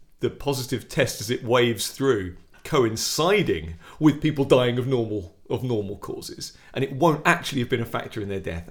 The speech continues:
at all. Or all these people who are, who are now on their third, some of them their fourth jab,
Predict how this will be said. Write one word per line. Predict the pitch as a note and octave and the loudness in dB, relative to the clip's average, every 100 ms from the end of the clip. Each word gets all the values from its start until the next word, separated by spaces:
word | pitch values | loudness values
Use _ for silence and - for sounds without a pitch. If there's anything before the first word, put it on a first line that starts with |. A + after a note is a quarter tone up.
| - | -10
at | A2+ E2+ B2+ | -8 -8 -8
all. | - A2+ - - - - - - | -8 -8 -12 -20 -20 -20 -16 2
Or | A#3 G#3+ D3+ C#4+ - - - - - - - - | 4 6 4 0 -8 -20 -20 -20 -20 -20 -20 -4
all | F#3+ A3 | -2 0
these | F#3+ E3+ | -2 -2
people | F#3 E3+ C3 | -4 0 0
who | A#2 | 0
are, | A#2 B2 | 0 -2
who | B2+ | -2
are | C3 | 0
now | D#3+ D3 | 0 0
on | B2+ | 0
their | A#2 | -2
third, | A#2 - D#3+ D#3+ F3+ F3 | -2 2 4 6 4 -2
some | - E3+ E3 | -2 2 2
of | D#3+ | 2
them | D#3 | 0
their | A#2+ G2 | -2 -4
fourth | - - - D3 E3+ E3 - - - - | -8 -10 -2 2 4 2 -4 -12 -18 -4
jab, | C#3 B2 D3 E3+ | 0 2 0 -2